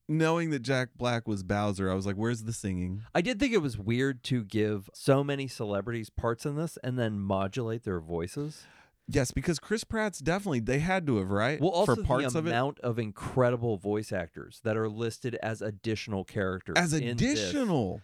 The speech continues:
Speaker 2: Like Ashley Birch, she's in so many video games now. She was additional characters throughout this. To have some recognizable voice actors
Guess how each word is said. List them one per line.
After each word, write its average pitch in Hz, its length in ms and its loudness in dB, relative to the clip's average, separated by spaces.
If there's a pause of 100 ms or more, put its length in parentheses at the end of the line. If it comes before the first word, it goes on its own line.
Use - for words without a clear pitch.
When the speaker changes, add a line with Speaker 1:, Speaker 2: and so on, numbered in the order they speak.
Speaker 2:
Like 135 240 2 (360)
Ashley 127 380 0
Birch, 98 640 -6
she's 165 200 -4
in 131 160 -2
so 196 340 0
many 123 160 -2
video 95 320 0
games 76 340 -8
now. 82 280 -8 (360)
She - 160 2
was 147 160 2
additional 113 460 -4
characters 95 540 -4
throughout 95 380 -2
this. 92 280 -10
To 190 120 4
have 196 280 -2
some 175 440 -6
recognizable 107 800 -2
voice 90 360 -4
actors - 580 -10